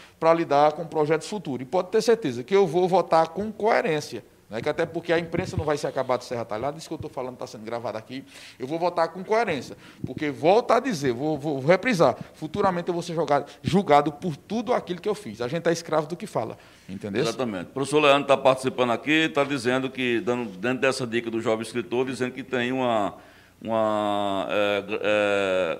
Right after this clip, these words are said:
Speaker 2: uma gráfica chamada Nova Olinda, deve ser naquela região metropolitana,
Speaker 1: É.
Speaker 2: que pode, que confecciona livros a partir de trinta exemplares. Então, o cara já, já é uma dica também.
Speaker 1: Então,
Speaker 2: Tem
Speaker 1: pelo que eu
Speaker 2: participação
Speaker 1: tô
Speaker 2: aí do
Speaker 1: vendo aqui,
Speaker 2: governo?
Speaker 1: a questão de Ailton Filho de Nadia, a gente já tá praticamente resolvido. Tem a
Speaker 2: Pronto,
Speaker 1: lei,
Speaker 2: é,
Speaker 1: tem uma
Speaker 2: no-,
Speaker 1: gráfica aqui.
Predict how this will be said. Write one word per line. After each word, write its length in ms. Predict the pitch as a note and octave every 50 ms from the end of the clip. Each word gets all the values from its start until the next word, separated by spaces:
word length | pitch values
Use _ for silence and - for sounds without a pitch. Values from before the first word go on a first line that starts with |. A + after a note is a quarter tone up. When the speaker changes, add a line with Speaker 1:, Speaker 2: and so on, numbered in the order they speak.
| - -
Speaker 2:
uma 460 | - F#2 G#2 G2+ G2 G2 F#2 F#2 F#2
gráfica 560 | F#2 G#2+ C3 C#3 C#3 - A#2 - - F#2 F2+ - - - - - - - _ _
chamada 420 | - - A#2 A2 A2+ A#2 A#2 A2 A2
Nova 260 | A#2 A#2+ B2 A#2 A#2+
Olinda, 560 | A2 G#2 G#2 A2 B2 C#3 D3+ D3 D3 D#3 D3+ D3+ - -
deve 220 | - A2 G#2+ A2 -
ser 100 | - G#2+
naquela 340 | G#2 G2+ G#2 - G2+ G2
região 320 | F#2+ G#2 F#2+ F#2+ F#2+ F#2+ F#2+
metropolitana, 760 | F#2+ F#2+ F#2 F#2+ F#2 F#2 G2 G2+ F#2+ - - G#2 A2+ A#2+ A#2+
Speaker 1:
É. 40 | A#2 A2
Speaker 2:
que 40 | A2
pode, 260 | - - C3 C3+ C3+
que 120 | C3+ C3
confecciona 920 | - - C3+ C3 - C3 C3 - - C3 C3 C3 C3 C3 C3 B2 A#2+ A#2 A2+ A2 A2
livros 260 | A2+ A#2+ B2+ B2 B2
a 60 | B2+ B2
partir 220 | B2 B2 A#2+ B2
de 80 | A#2 A2+
trinta 300 | F#2+ - A#2 C3 C3+ C3
exemplares. 640 | B2+ B2 C3+ C3 - G2+ G2 F#2+ F#2 F2+ E2+ - - - - - _ _ _ _
Então, 140 | - - G#2+
o 40 | G#2+
cara 400 | - A#2 A#2 A#2+ A2+ G2+ G2 F#2
já, 260 | G2 G#2 A2 A#2+ A2 G#2+
já 80 | A#2 A#2
é 40 |
uma 160 | B2 B2+ B2+ A#2
dica 240 | G#2 A#2 A#2+ A#2+ A#2+
também. 260 | - C3 C3 C3+ - D#3+
Speaker 1:
Então, 140 | D#3 D3+ G#3
Speaker 2:
Tem 100 | - G#3+
Speaker 1:
pelo 140 | G#3+ G#3 F#3+
que 60 | A#3
eu 60 | G#3+
Speaker 2:
participação 0 |
Speaker 1:
tô 40 | -
Speaker 2:
aí 20 | -
do 20 | G#3+
Speaker 1:
vendo 100 | F#3 G#3
aqui, 80 | G3 G3 F#3+
Speaker 2:
governo? 40 | G3 F#3+ G3
Speaker 1:
a 20 | F#3+
questão 220 | F3 - G3+ F#3+
de 100 | F3+ F#3
Ailton 360 | F#3+ F3+ F3 F3 F3 F3 F#3+
Filho 200 | E3+ - E3+ D#3+
de 80 | D3+ D#3+
Nadia, 380 | E3 E3 D#3+ D#3 D3 D#3 E3 D#3+
a 20 |
gente 140 | E3 E3 D3+
já 80 | E3
tá 100 | D#3 D#3+
praticamente 540 | D#3 D3 D#3 D#3 - E3 D3 D3 D3 C#3+ -
resolvido. 420 | D#3 D3 E3 E3 C#3+ A#2+ G#2 F#2 F2+
Tem 140 | - D#3
a 40 | E3 F3
Speaker 2:
Pronto, 100 | F#3 F#3
Speaker 1:
lei, 200 | F#3+ G3 G#3 G#3
Speaker 2:
é, 40 | G#3 -
Speaker 1:
tem 120 | A#3 A3+
uma 80 | A#3 A3+
Speaker 2:
no-, 60 | G#3
Speaker 1:
gráfica 320 | F3+ E3 D#3 D#3 D#3+ F3
aqui. 160 | F3+ D3+ E3